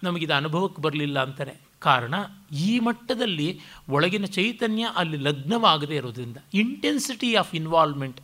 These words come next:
ಅನ್ನುವುದು ಇಲ್ಲವಲ್ಲ ಆ ಕಾರಣದಿಂದ ಅಂಥೇಳಿ. ಆಮೇಲೆ ಹೇಳ್ತಾನೆ, "ಏತಂ ಸಂಯದ್ವಾಮ ಇತ್ಯಾಚಕ್ಷತ ಏತಂ ಹಿ ಸರ್ವಾಣಿ ವಾಮಾನ್ಯಭಿಸಂಯಂತಿ." ಹೀಗಾಗಿ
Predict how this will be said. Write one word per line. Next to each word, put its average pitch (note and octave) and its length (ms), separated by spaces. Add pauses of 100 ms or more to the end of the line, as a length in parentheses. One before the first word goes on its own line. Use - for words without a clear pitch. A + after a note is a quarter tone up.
(180)
ಅನ್ನುವುದು C3+ 360
ಇಲ್ಲವಲ್ಲ D3+ 400 (360)
ಆ C3+ 120
ಕಾರಣದಿಂದ A#2 580
ಅಂಥೇಳಿ. B2 680 (1800)
ಆಮೇಲೆ D3 460 (840)
ಹೇಳ್ತಾನೆ, D3+ 360 (100)
"ಏತಂ C#3+ 480 (180)
ಸಂಯದ್ವಾಮ C#3+ 760
ಇತ್ಯಾಚಕ್ಷತ C#3 800 (240)
ಏತಂ C#3 340
ಹಿ D3 100
ಸರ್ವಾಣಿ C#3+ 560 (320)
ವಾಮಾನ್ಯಭಿಸಂಯಂತಿ." C#3 1600 (460)
ಹೀಗಾಗಿ E3 720